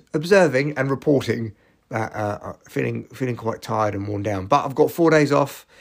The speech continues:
for the Easter weekend, and then I've got Angel Raw on Wednesday, and then, like I said, a couple of days after that, I've got another gig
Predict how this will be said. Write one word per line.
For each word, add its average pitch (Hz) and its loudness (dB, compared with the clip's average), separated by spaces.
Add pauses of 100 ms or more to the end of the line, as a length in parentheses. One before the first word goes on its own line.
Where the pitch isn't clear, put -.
(260)
for - -8
the 123 -2
Easter 123 -4
weekend, 120 0 (400)
and 120 -2
then 120 2
I've 113 -2
got - -4
Angel 117 -2
Raw 113 4
on 107 -2
Wednesday, 104 -2
and 101 -6
then, 101 -6
like 104 -8
I - -10
said, 101 -6
a - -20
couple 101 -10
of 104 -10
days 104 -4
after 95 -8
that, 104 -10
I've 107 -18
got - -14
another 107 -10
gig 101 -10